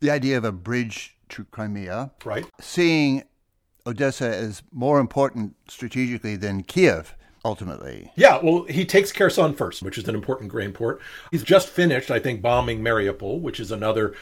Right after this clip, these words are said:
Speaker 2: major grain port. He had left Odessa alone, but he's just now starting on Odessa. So it's these ports that are really, I would argue, his principal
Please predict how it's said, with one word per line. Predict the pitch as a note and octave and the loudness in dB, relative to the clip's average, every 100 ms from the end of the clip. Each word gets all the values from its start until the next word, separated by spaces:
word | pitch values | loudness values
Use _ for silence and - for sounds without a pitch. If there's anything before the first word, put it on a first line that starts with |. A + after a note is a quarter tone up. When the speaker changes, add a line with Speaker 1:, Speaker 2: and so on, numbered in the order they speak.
| - | -10
Speaker 2:
major | A2+ A2 A2+ | -4 -2 -4
grain | F2+ G2 F#2 | -6 -6 -8
port. | - G2 - - - - - | -8 -8 -8 -14 -20 -20 2
He | E3 | 4
had | D3 | 4
left | C#3+ F#3+ F3+ | 4 4 4
Odessa | C#3+ D3 - C#3+ | 4 4 2 -4
alone, | A#2+ B2 C#3 | -2 0 0
but | B2 | -2
he's | A#2 A2 | -4 -4
just | - C#3 - | 0 0 0
now | C3 A#2 | -4 -4
starting | A2+ - A2 G#2+ G#2 G2+ G#2 - | -4 0 0 2 0 -4 -8 -10
on | - G#2+ G#2 G#2 | -4 -2 -2 -4
Odessa. | G#2+ F#2+ G#2+ A2 F#2 | -6 -2 -2 -4 -6
So | - C3 - - - - | 0 2 2 -6 -20 -6
it's | D#3+ C#3+ - | 0 0 0
these | - C#3+ C3+ | 2 2 2
ports | - - B3+ - - | -2 -2 2 0 -2
that | - B2+ A2 | -4 0 2
are | A2 | 2
really, | A#2+ C3+ A#2+ G#2+ | 4 4 4 2
I | - G#2 | -2 -4
would | G#2 | 0
argue, | G#2 G#2 G#2 | 0 0 -4
his | A#2 - - | -4 -8 -12
principal | - C#3 - - A2+ A#2 | -6 -4 -4 -4 -4 -6